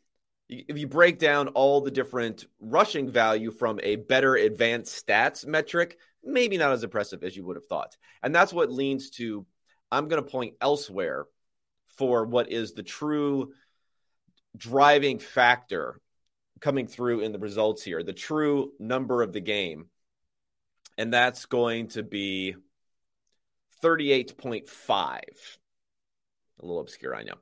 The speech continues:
Thirty-eight point five. So that's the quick pressure rate on Marcus Mariota. So when he faced pressure, when he's dropping back, almost forty percent of the time, he was facing pressure in less than two point five seconds.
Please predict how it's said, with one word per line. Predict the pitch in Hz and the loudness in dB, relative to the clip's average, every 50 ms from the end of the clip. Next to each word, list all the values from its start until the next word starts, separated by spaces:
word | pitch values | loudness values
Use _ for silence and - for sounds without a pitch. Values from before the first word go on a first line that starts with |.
| _ - - - | _ -20 -8 2
Thirty-eight | - 170 190 196 202 190 - | 4 8 10 10 10 10 8
point | 165 151 139 - | 4 0 2 2
five. | 123 98 85 - | 2 2 2 2
So | - 120 | 2 2
that's | 123 120 | 2 2
the | 139 | -2
quick | 139 - - 220 214 - | 0 2 2 2 2 0
pressure | - - 185 175 175 156 131 | 2 4 4 4 4 0 0
rate | 110 113 110 107 - | 0 0 0 2 0
on | 107 107 | -2 0
Marcus | 110 117 120 120 131 127 | 2 2 2 2 0 -4
Mariota. | 127 120 117 113 110 110 107 104 104 104 107 104 104 - - - - _ | -4 -2 0 0 2 2 2 2 4 4 4 2 2 0 -4 -12 -20 _
So | - - 135 127 | -8 -4 -4 0
when | 123 139 147 143 | 2 2 2 2
he | 147 135 | 0 -4
faced | 135 - - 151 151 156 151 - - | -6 0 2 4 4 4 0 -4 -2
pressure, | - 139 131 127 127 131 | 0 0 0 0 -2 -6
when | 117 117 117 | -6 -6 -8
he's | 113 107 | -8 -2
dropping | 120 131 139 147 156 135 | 2 2 2 2 0 0
back, | 113 113 104 101 98 - - _ _ _ _ _ - | 2 4 4 4 2 0 -8 _ _ _ _ _ -2
almost | - 143 139 131 139 - | 0 0 0 -2 -2 -2
forty | 156 175 180 180 | 0 0 0 0
percent | 180 165 160 170 156 147 | -2 -4 -4 -2 -2 -2
of | 135 | -2
the | 135 | 0
time, | 135 117 110 107 107 | 0 0 0 0 -2
he | 110 | -6
was | 110 104 - | -8 -8 -4
facing | - 127 123 120 127 113 92 | -2 -2 -2 -2 -4 -8 -4
pressure | - 127 117 110 - 120 117 110 | -2 0 0 0 0 -2 -2 -2
in | 107 - 107 107 101 | -2 -4 -8 -10 -8
less | 101 98 98 113 131 143 156 - - - - _ - | -8 -4 0 2 2 2 2 0 -6 -18 -20 _ -14
than | 98 104 110 107 107 104 90 | -8 -6 -6 -4 -6 -8 -12
two | - - 151 165 156 | -14 -14 -14 -14 -14
point | - - 139 135 127 - - _ | -10 -8 -6 -6 -6 -8 -6 _
five | - 113 110 107 107 104 95 - | 2 4 4 4 4 2 2 -2
seconds. | - - - 107 95 - 80 - - - - | -6 -2 -2 -2 -2 -2 -6 -16 -16 -18 -20